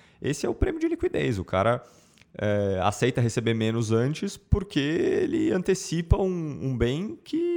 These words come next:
ele só receberia lá na frente e, enfim, tem outros riscos associados a, a carregar esse título,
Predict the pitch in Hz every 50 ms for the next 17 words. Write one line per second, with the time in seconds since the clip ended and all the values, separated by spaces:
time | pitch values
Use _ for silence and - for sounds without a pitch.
0 | 339 320 - - 151 - - 156 165 165 - 160 151 143 147 156 180 190 175 165
1 | 165 - - 110 113 131 160 175 - - 127 104 90 - _ _ _ 107 - 98
2 | 85 85 - - 98 98 104 - 139 123 104 107 110 - - 117 117 - - -
3 | - - - - - - 110 110 117 117 110 95 - - - - _ _ _ _
4 | - - 117 - 98 104 110 113 110 104 101 107 - - - - - - - -
5 | - -